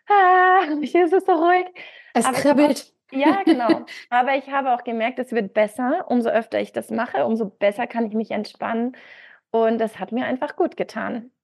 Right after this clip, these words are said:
Speaker 2: Mhm.
Speaker 1: Und hinterher haben die Susanne und mich dann auch kurz dafür gefeiert, dass es so gelaufen ist.
Speaker 2: <laughs> Ja.
Speaker 1: Und es ist so schön mit den anderen Frauen,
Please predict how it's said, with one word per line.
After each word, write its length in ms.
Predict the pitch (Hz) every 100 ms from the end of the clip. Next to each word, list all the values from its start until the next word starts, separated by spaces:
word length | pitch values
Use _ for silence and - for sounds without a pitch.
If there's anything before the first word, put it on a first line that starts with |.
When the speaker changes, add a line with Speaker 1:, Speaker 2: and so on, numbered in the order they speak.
| _ -
Speaker 2:
Mhm. 500 | 175 160 170 170 185 _ _
Speaker 1:
Und 440 | 220 190 208 - _ _ _ _
hinterher 1000 | 277 277 294 262 226 208 220 254 285 - _
haben 580 | 220 208 214 240 254 -
die 120 | 262
Susanne 460 | 240 247 202 214 262
und 100 | 254
mich 140 | 254
dann 160 | 262 262
auch 160 | 233
kurz 240 | - 330 320
dafür 240 | 339 277
gefeiert, 540 | 233 226 208 165 202 -
dass 180 | 226 214
es 100 | 254
so 100 | 262
gelaufen 580 | 269 277 262 269 - 226
ist. 200 | - 254
Speaker 2:
<laughs> 360 | 311 320 254
Ja. 240 | 233 - 160
Speaker 1:
Und 280 | - 277 269
es 160 | 277 269
ist 320 | 294 277 _
so 180 | 269 269
schön 460 | - 311 330 285
mit 140 | 214 208
den 160 | 208
anderen 500 | - 208 208 208 220
Frauen, 600 | 208 226 208 208 247 294